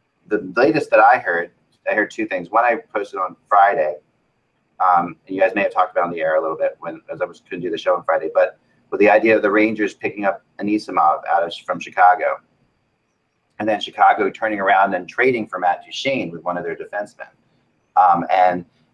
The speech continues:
that's what, you know, and they've got some, obviously they have, you know, they need, they would get a defenseman, I heard, from Chicago in the Anisimov deal too. There's a lot of different moving parts to this.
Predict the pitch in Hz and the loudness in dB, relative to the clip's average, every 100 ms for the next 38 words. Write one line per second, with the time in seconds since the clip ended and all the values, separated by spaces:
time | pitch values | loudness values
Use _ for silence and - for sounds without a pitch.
0 | - 104 - 113 110 98 - 95 80 80 | 2 2 2 2 4 4 -2 -12 -12 -10
1 | 98 98 - 95 - 87 - 98 - - | -8 -4 0 -2 -4 -20 -6 -6 -6 -8
2 | 92 92 92 - 92 82 - 98 98 95 | -6 -6 -8 -16 -14 -14 -12 -12 -10 -12
3 | - _ _ _ 101 104 117 120 110 117 | -14 _ _ _ -6 -4 0 0 0 -2
4 | 110 101 95 98 98 - 95 95 - - | -2 0 0 0 -4 -2 -4 -4 -8 2
5 | 101 95 98 95 95 95 90 90 - 92 | 2 4 2 2 0 -6 -8 -12 -6 -6
6 | - 92 - - 120 123 123 117 123 135 | -4 -8 -6 -6 -4 0 0 2 4 4
7 | 131 - 107 107 98 95 98 95 - 80 | 4 -4 -12 -10 -10 -6 0 0 0 -10
8 | - | -12